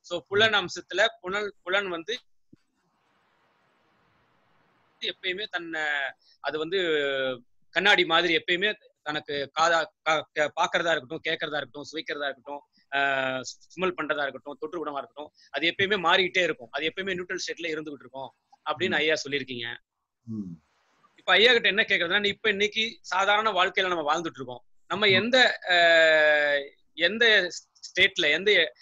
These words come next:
Speaker 1: எந்த நிலையில இருந்துகிட்டு நம்ம இப்போ நம்ம வாழ்ந்துட்டு இருக்கிறோம் அப்படிங்கிறது ஐயா கிட்ட ஒரு கேள்வியா இருக்குங்கய்யா, கேக்குறேன்.
Speaker 2: அதாவது, இப்ப நம்ம வந்து புலன் உணர்ச்சிகள் எல்லாமே வந்து வந்து போறது. சித்தாம்சம் வந்து வந்து வந்து போறது இல்ல.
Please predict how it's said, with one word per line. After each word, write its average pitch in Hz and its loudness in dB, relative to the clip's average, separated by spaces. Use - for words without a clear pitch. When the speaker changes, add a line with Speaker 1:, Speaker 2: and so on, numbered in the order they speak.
Speaker 1:
எந்த 220 0
நிலையில 202 4
இருந்துகிட்டு 185 -2
நம்ம 160 -4
இப்போ 135 -6
நம்ம 147 2
வாழ்ந்துட்டு 170 0
இருக்கிறோம் 127 -12
அப்படிங்கிறது 147 0
ஐயா 147 0
கிட்ட 131 -10
ஒரு 120 -12
கேள்வியா 127 -8
இருக்குங்கய்யா, 110 -20
கேக்குறேன். 127 -10
Speaker 2:
அதாவது, 117 -6
இப்ப 123 -8
நம்ம 110 -8
வந்து 139 -6
புலன் 143 -6
உணர்ச்சிகள் 156 -4
எல்லாமே 143 -4
வந்து 143 -2
வந்து 165 0
போறது. 135 -2
சித்தாம்சம் 180 -2
வந்து 175 -2
வந்து 165 -2
வந்து 165 2
போறது 123 0
இல்ல. 92 -10